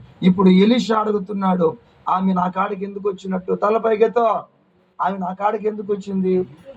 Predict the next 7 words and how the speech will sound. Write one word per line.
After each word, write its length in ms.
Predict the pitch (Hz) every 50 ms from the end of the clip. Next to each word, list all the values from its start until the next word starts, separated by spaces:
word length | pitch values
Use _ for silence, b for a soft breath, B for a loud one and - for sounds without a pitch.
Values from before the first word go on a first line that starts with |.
| - - - _ _ _ _ _ -
ఎందుకు 240 | 165 196 226 233 214
నిలబడింది 500 | 220 220 220 226 214 233 226 226 226 220
బయట? 580 | 202 214 214 214 202 202 220 214 214 214 220 220 - _ _ _ _ _ _ _ - _ _ _ _ 165
ఏం 340 | 190 220 247 247 240 233
మేలు 240 | 220 233 247 254 254
కావాలని 460 | 240 247 240 240 240 240 240 240 240
వచ్చింది? 520 | 240 240 - 240 247 240 240 240 240 240